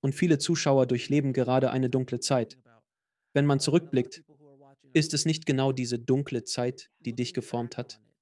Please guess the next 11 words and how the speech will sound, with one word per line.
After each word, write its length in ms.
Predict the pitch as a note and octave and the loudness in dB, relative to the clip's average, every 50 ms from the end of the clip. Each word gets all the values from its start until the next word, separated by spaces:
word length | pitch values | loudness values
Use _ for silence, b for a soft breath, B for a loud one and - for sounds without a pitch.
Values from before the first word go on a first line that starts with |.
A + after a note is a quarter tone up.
| _ _ _ _ _ _ _ _ _ _ - | _ _ _ _ _ _ _ _ _ _ -6
Es 180 | C3+ B2+ - C3+ | -6 -4 0 0
war 100 | C3 C3 | 0 2
das 200 | C3 B2 - - | 0 0 -2 -4
Feuer, 380 | - - C3+ C3+ B2+ A2+ A2 | -2 2 2 4 4 4 2
das 180 | A2+ A#2 - - | -2 -4 -6 -4
den 140 | - A#2+ A#2 | -4 -4 -2
Menschen 340 | A#2+ B2 B2+ - - B2 | -2 -2 -2 -4 -4 -4
geschmiedet 480 | A#2+ A2+ - - C3 B2+ B2 A#2 - - | -4 -4 -4 -4 -4 -2 -4 -4 -4 -6
hat, 200 | A#2 A2+ - - _ _ _ _ _ _ - | -8 -10 -10 -14 _ _ _ _ _ _ -2
der 120 | B2 A#2+ | 0 0
du 160 | A#2+ A#2 G#2+ | 0 0 -4